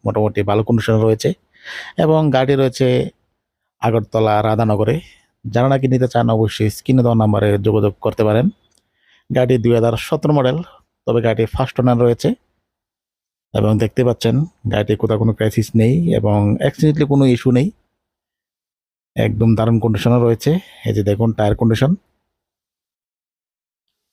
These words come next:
ডোর বাজার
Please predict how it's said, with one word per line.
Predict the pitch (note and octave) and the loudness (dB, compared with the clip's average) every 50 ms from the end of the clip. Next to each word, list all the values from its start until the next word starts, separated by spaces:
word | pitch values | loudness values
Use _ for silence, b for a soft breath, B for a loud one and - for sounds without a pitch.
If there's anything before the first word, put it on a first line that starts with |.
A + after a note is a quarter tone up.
| _ _ _ _ _ _ _ _ _ _ _ _ _ _ _ _ _ _ _ _ _ _ _ _ _ _ _ _ _ _ _ _ _ _ _ _ _ _ _ _ _ _ _ _ - | _ _ _ _ _ _ _ _ _ _ _ _ _ _ _ _ _ _ _ _ _ _ _ _ _ _ _ _ _ _ _ _ _ _ _ _ _ _ _ _ _ _ _ _ 0
ডোর | A#2+ A#2+ A#2 | 2 2 2
বাজার | A#2 A#2 A2+ A#2 A#2 A#2 | 2 2 2 0 0 0